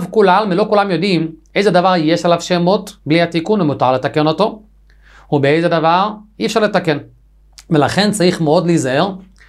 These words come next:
לא לתקן אם הוא כתב קדימה, אלא אם כן כתוב מפורש בדברי ספרי הפוסקים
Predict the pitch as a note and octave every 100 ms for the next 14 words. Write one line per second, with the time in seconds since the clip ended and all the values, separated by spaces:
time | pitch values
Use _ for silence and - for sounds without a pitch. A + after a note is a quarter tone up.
0 | - - D3 A#3+ A3 E3 - F#3 D#3+ -
1 | E3+ E3 D#3 E3 - C#3 E3 G3+ A3+ -
2 | - _ _ _ F#3 A3+ G#3 F3+ G#3+ A3+
3 | - - A3+ A3+ E3+ D#3+ D#3+ D#3 F3 A3
4 | F3 D#3+ G#3+ F#3+ E3+ A3 G#3+ E3+ D3+ A3+
5 | A3+ B3+ C#4 B3